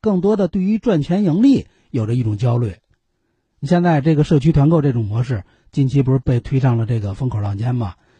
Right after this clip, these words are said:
认为他们抢了底层老百姓的饭碗。其实这些啊，都是互联网经济这种烧钱模式的必然结果。烧钱模式使得互联网公司就无法做到真正的赢家通吃，所以他们必须要持续的做两件事：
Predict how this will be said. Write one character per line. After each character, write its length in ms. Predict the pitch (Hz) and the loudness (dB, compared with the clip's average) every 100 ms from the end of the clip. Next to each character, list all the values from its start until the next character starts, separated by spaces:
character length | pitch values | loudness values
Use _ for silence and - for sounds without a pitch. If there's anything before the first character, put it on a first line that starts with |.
| _ _ - | _ _ -2
认 180 | 135 | 0
为 80 | 123 | 2
他 140 | 135 143 | 2 2
们 100 | 139 | 2
抢 220 | 123 107 | 0 0
了 80 | 131 | -2
底 180 | 107 | -2
层 160 | 101 139 | -2 0
老 100 | 156 | 2
百 140 | 117 | 2
姓 140 | 127 175 | 2 2
的 80 | 113 | 2
饭 200 | - 80 | -2 -6
碗。 220 | 73 82 _ _ _ _ _ _ _ | -14 -20 _ _ _ _ _ _ _
其 100 | - | 0
实 100 | 202 | 2
这 160 | 233 131 | 4 2
些 100 | 120 | 0
啊， 100 | 95 | -2
都 180 | 185 202 | 0 2
是 100 | 180 | 2
互 180 | - | 2
联 140 | 139 131 | 0 0
网 120 | 104 | -2
经 160 | 123 131 | -2 -2
济 120 | 117 | -2
这 100 | 120 | -4
种 180 | 98 85 _ _ _ | -6 -12 _ _ _
烧 240 | - 180 180 | -2 0 2
钱 160 | 151 | 2
模 160 | 139 131 | 2 2
式 120 | 143 | 0
的 60 | 123 | 0
必 180 | 208 | 0
然 220 | 127 120 143 | 0 0 -2
结 160 | 101 | -4
果。 240 | 98 - _ _ _ _ _ _ _ _ | -8 -18 _ _ _ _ _ _ _ _
烧 320 | - 247 247 | 0 2 4
钱 180 | 190 220 | 4 4
模 220 | 143 143 | 4 2
式 120 | 135 | 0
使 160 | 123 117 | -2 -2
得 160 | 135 | -2
互 160 | 151 147 | -2 0
联 200 | - 135 | 0 0
网 120 | 95 | -2
公 200 | 131 127 | -2 -2
司 120 | - | -4
就 120 | - | -8
无 180 | 110 202 | -4 -4
法 160 | 220 110 | -4 -4
做 160 | 127 | -4
到 140 | 113 104 | -4 -2
真 200 | 151 147 | 0 2
正 140 | 135 | 2
的 100 | 104 | 0
赢 180 | 101 113 | -2 -2
家 160 | 113 110 | -2 -4
通 240 | 107 104 | -4 -6
吃， 260 | 87 101 90 _ _ _ _ _ _ | -4 -8 -10 _ _ _ _ _ _
所 180 | - 202 | -2 2
以 220 | 175 - - | 2 -2 -6
他 120 | 147 | 0
们 120 | 151 | 0
必 100 | 147 | 0
须 220 | 131 151 | 0 -2
要 160 | 151 139 | 0 -2
持 260 | - - 190 | -2 0 4
续 160 | 226 | 4
的 100 | 135 | 4
做 140 | 123 107 | 0 -2
两 160 | 90 | -4
件 160 | 90 104 | -6 -8
事： 160 | 104 | -8